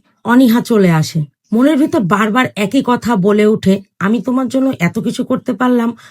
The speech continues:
আর তুমি আমার জন্য এতটুকু করতে পারলে না।" না, এমন কোনো কিছু চিন্তা যাতে না আসে, এর জন্যই অন্যের প্রতি কোনো আশা রাখার দরকার নেই। অবশ্য আবার আশা ছাড়াই যদি হুট করে আপনি কোনো জিনিস পেয়ে যান,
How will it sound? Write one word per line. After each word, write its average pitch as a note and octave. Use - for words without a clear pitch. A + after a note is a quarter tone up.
আর G3
তুমি A#3
আমার A#3+
জন্য B3+
এতটুকু A#3+
করতে C#4+
পারলে D4+
না।" F#3+
না, G#3+
এমন C4
কোনো E4
কিছু D#4
চিন্তা C4+
যাতে C4
না G3+
আসে, A3
এর B3
জন্যই A#3+
অন্যের A#3+
প্রতি B3
কোনো A3+
আশা G3
রাখার F3+
দরকার D3+
নেই। C#3+
অবশ্য B3
আবার E4
আশা F#3+
ছাড়াই B3+
যদি B3
হুট F#3+
করে C4+
আপনি A#3+
কোনো B3
জিনিস G3
পেয়ে B3
যান, G3